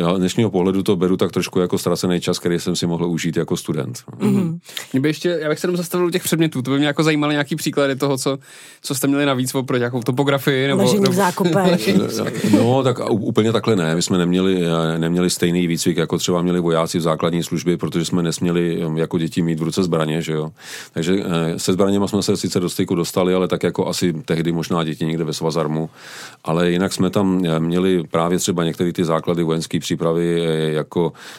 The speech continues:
Speaker 1: eh, byla nějaká ta pořadová příprava, aby z nás udělali aspoň částečně vojáky, a,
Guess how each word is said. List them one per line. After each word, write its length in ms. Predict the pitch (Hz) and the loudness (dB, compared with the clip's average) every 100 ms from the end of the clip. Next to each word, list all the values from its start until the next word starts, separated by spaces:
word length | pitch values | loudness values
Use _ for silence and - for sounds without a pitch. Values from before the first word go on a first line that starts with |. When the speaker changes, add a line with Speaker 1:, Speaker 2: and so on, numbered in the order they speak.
| - | -6
Speaker 1:
eh, 200 | 73 78 | -2 0
byla 220 | 76 82 82 | 0 0 2
nějaká 320 | 82 80 80 | 0 0 -2
ta 80 | 80 | -2
pořadová 480 | 78 78 76 78 | -4 -4 -2 -2
příprava, 500 | 76 76 71 76 76 | -4 -6 -4 -2 -2
aby 160 | 73 76 | -2 -4
z 60 | 76 | -4
nás 220 | 76 - | -6 -6
udělali 280 | 78 73 78 | -4 -2 -2
aspoň 440 | - 82 76 67 - 101 117 131 | -4 -6 -6 -6 -10 -16 -16 -10
částečně 680 | 73 69 80 - 76 76 73 | -8 -6 -6 -6 -6 -6 -4
vojáky, 580 | 73 76 73 85 80 - - - - | -4 -4 -4 -4 -6 -8 -20 -20 -14
a, 60 | - | -6